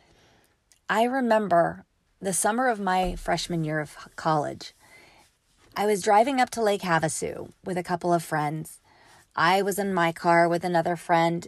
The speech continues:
and there were a couple other cars of us. Some other friends were gonna meet us up the next day. We left late at night, and we were gonna drive all night and get up there at about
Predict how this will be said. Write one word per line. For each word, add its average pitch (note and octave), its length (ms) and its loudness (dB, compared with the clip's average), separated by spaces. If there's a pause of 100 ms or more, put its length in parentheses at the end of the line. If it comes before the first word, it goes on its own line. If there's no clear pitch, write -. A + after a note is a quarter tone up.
(140)
and F3 480 0
there F#3 120 -4
were G3+ 80 -6
a G3+ 40 -8
couple B3+ 300 -6
other G3 200 0
cars D#3 360 -6
of D#3+ 100 -8
us. C3+ 340 -12
Some B3 220 -6
other C4 140 -2
friends G#3 280 -2
were G3 80 -6
gonna F3+ 160 0
meet E3+ 200 0
us E3 180 0
up E3 240 0 (240)
the E3+ 100 -6
next D3 300 -6
day. C#3 320 -6 (1120)
We G#3 140 6
left G#3 460 4 (480)
late E3+ 300 4
at A3 140 0
night, D#3+ 400 0 (200)
and F3 160 -4
we E3+ 100 2
were E3+ 100 0
gonna E3 180 -2
drive F#3 380 0
all F#3+ 140 0
night E3+ 360 2
and E3+ 180 -6
get D#3+ 160 0
up D#3+ 200 -4
there D#3 420 -4
at E3 100 -4
about D#3+ 840 -2